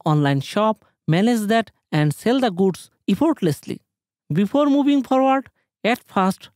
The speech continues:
let me explain what Shopify is. Shopify is basically a subscription-based self-hosted e-commerce platform, which means you can use Shopify platform to create, manage, and sell products or services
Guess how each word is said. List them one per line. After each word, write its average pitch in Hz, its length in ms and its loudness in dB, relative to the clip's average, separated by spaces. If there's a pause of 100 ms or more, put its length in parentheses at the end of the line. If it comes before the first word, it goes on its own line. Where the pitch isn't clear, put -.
let 160 240 -2
me 170 60 2
explain 185 500 -2 (240)
what 170 220 -2
Shopify 147 760 -2
is. 120 240 -8 (280)
Shopify 254 560 0
is 185 140 2
basically 202 640 0
a 160 320 0
subscription-based 156 1080 -4
self-hosted - 840 -4
e-commerce 147 440 -2
platform, 190 560 -4 (180)
which 208 300 -2
means 247 440 0
you 269 200 2
can 220 240 -2
use 175 260 0
Shopify 247 540 -4
platform 185 520 -2
to 160 80 -4
create, 180 440 -2 (320)
manage, 190 440 0 (120)
and 151 220 0
sell 208 420 0 (100)
products 233 540 -2 (160)
or 160 240 0
services 226 680 -4